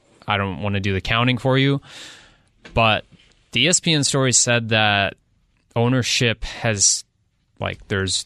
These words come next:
factions, basically, right? That, you know, obviously, you, when you have twenty people, not all of them are gonna agree on how things are done and all that sort of stuff. Um, anonymous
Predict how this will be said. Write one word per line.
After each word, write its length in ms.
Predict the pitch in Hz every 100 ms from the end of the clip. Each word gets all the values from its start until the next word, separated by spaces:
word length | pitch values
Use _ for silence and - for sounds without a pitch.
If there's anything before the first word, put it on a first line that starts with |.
| -
factions, 640 | - 120 - - 90 85 -
basically, 500 | 82 - - - 95
right? 320 | 104 117 - _ _ _ -
That, 380 | 92 90 90 - _ _ _ _ _ _
you 100 | 101
know, 140 | 95 92
obviously, 560 | 104 110 104 123 110
you, 140 | 104 101
when 80 |
you 40 | 104
have 140 | 98
twenty 260 | - 113 104
people, 320 | 110 107 101
not 180 | 98 101
all 160 | 98
of 60 | 98
them 220 | 98 95
are 100 | 95
gonna 260 | 95 95 92
agree 300 | 90 98 95
on 80 | 92
how 200 | 98 90
things 280 | 107 95 98
are 80 |
done 400 | 98 120 117 113
and 140 | 110 104
all 160 | 101
that 180 | 101 98
sort 260 | - 104 95
of 60 |
stuff. 480 | - 92 92 87 - - - - _ -
Um, 420 | 95 95 95 - _ _ _ _ _ _ _ _ _
anonymous 920 | 113 113 120 123 120 110 - - -